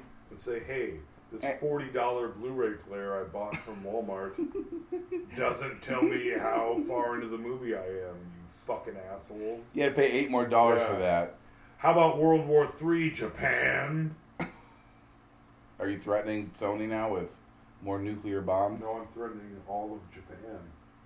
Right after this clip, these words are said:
Speaker 2: All right, well, you heard it here first, guys.
Speaker 1: You did. Oh. Irene scream face swap. Oh, yes, yes, yes. Okay.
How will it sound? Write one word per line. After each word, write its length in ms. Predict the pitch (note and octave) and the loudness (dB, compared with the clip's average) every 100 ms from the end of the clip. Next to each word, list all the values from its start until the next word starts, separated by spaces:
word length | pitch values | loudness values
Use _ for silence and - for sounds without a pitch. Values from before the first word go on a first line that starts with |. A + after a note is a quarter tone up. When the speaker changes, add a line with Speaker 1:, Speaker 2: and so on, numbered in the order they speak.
| - - - - - - - - - G#2 | -20 -20 -20 -20 -20 -20 -20 -20 -20 -10
Speaker 2:
All 60 | A2+ | -8
right, 180 | D3+ | -8
well, 120 | G#2 B2+ | -6 -6
you 100 | A2 | -4
heard 160 | A#2+ | -4
it 60 | A2+ | -2
here 140 | B2 | -4
first, 320 | A#2+ B2 C3 | -4 -6 -6
guys. 320 | D#2+ E2 F2+ - | -4 -2 -4 -8
Speaker 1:
You 60 | - D#2+ D2+ - | -14 -14 -14 -14
did. 120 | F#2+ D#2 D2+ - - - - | -14 -16 -18 -18 -20 -18 -14
Oh. 600 | F#2+ F#2+ - - D#2 - - - - - - - - - - - - - - G#2+ | -14 -12 -14 -16 -16 -16 -18 -20 -20 -20 -20 -20 -20 -20 -20 -20 -20 -18 -18 -12
Irene 560 | A2 A2+ A2+ A#2 C#3 C#3 | -6 -6 -6 -6 -6 -6
scream 560 | - - C#3 C#3 B2 - | -10 -12 -10 -10 -10 -12
face 280 | C3 C3 - - | -12 -12 -12 -18
swap. 220 | - - - - - - | -16 -16 -18 -20 -8 6
Oh, 420 | F3 F#3 F#3 D3 | 6 8 6 6
yes, 340 | D3 C#3+ - | 4 2 -2
yes, 140 | C#3+ C3 C#3 | -6 -4 -4
yes. 180 | A#2+ - - - - - | -6 -6 -16 -20 -20 -4
Okay. 340 | C3 A#2+ F#2+ | -2 -2 -4